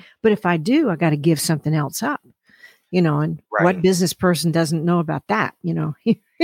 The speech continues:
Speaker 2: Yeah.
Speaker 1: It's a trade-off. You, you, especially, you know, when you're a solopreneur like I am, uh,
Speaker 2: Mm-hmm.
Speaker 1: you, you have to, you, there's, you check my pulse. I have to remember I'm human.
Speaker 2: Yeah. <laughs> So when you're in creator mode,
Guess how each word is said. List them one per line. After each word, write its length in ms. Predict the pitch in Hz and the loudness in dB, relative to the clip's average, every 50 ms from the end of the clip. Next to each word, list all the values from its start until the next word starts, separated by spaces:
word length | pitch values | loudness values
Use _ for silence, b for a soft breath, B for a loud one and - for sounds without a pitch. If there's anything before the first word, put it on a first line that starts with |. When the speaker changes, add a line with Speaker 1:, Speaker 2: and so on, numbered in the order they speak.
| - - _ _ B B B B B | -2 -2 _ _ B B B B B
Speaker 2:
Yeah. 260 | 123 120 120 117 - - | 0 0 2 2 2 0
Speaker 1:
It's 80 | 170 170 | -2 -2
a 20 | 156 | 0
trade-off. 460 | 254 269 269 202 175 160 151 - - | 2 2 2 2 2 2 0 0 0
You, 220 | 190 185 175 185 - _ _ _ _ _ _ _ _ | 0 0 0 0 -4 _ _ _ _ _ _ _ _
you, 320 | - 196 202 185 185 180 - | -2 0 2 2 2 0 0
especially, 760 | - - 170 - 233 233 226 - - 226 214 202 180 170 - 180 | -2 -4 -2 0 0 0 0 0 2 2 2 2 0 -2 -2 0
you 80 | 202 | 2
know, 100 | 196 180 170 | 4 4 4
when 180 | 165 185 185 | 4 4 2
you're 100 | 180 170 | 2 2
a 40 | 160 | 0
solopreneur 800 | - - - 175 175 170 170 160 - 175 175 175 185 202 196 175 | -2 -2 -2 0 2 2 0 0 0 -2 0 0 2 2 2 2
like 240 | 165 160 151 143 - | 2 0 -2 -2 -2
I 140 | 170 165 160 | -2 0 0
am, 280 | 156 151 151 151 190 - _ _ b b b b b b b b b b | 0 -2 -2 -4 -6 -10 _ _ b b b b b b b b b b
uh, 40 | 117 | -4
Speaker 2:
Mm-hmm. 360 | - 175 180 170 165 160 160 - _ _ _ | 0 2 2 2 2 0 -2 -6 _ _ _
Speaker 1:
you, 240 | - 170 170 165 165 | -2 0 0 0 0
you 200 | - 170 160 160 | 0 -2 0 2
have 260 | 165 175 170 170 - - | 2 2 0 0 -2 -4
to, 320 | - - 170 156 151 143 - - | -4 -2 -2 -2 -2 -4 -6 -10
you, 240 | 180 165 165 - | -10 -10 -8 -4
there's, 260 | 175 160 160 143 - - | -4 -4 -4 -4 -6 -6
you 160 | 196 170 151 | -6 -6 -6
check 280 | - - - 156 147 - | -4 -4 -4 -4 -4 -4
my 140 | - 160 170 | -6 -6 -6
pulse. 380 | 175 - 214 247 240 202 - 190 | -6 -4 -2 -2 -2 -2 -2 -4
I 100 | 175 160 | -4 -2
have 120 | 185 180 175 | -2 -4 -2
to 100 | - 175 | -2 0
remember 260 | 175 190 190 170 165 | 2 2 2 2 0
I'm 100 | 156 156 | 0 2
human. 320 | 160 185 190 185 156 143 139 - _ _ _ _ _ _ _ _ _ _ _ _ _ - - | 2 2 2 2 0 -2 -6 -10 _ _ _ _ _ _ _ _ _ _ _ _ _ -6 0
Speaker 2:
Yeah. 220 | 123 113 104 - - - - - | 0 2 2 0 -2 -6 -6 -6
<laughs> 320 | 175 170 - 170 160 - _ _ B B B B B B B | -6 -6 -6 -8 -10 -12 _ _ B B B B B B B
So 200 | B - 151 143 | B 2 2 2
when 260 | 139 143 147 147 151 | 2 0 -2 -2 -2
you're 220 | 147 151 165 190 208 | -2 -2 -2 -4 -2
in 240 | 190 165 151 147 | -4 -4 -4 -6
creator 640 | 139 - - 143 127 117 117 110 113 127 131 151 147 | -8 -6 -4 -4 -4 -2 -2 -4 -4 -4 -4 -6 -8
mode, 480 | 131 120 110 104 104 101 101 104 98 | -8 -6 -6 -6 -6 -6 -8 -10 -12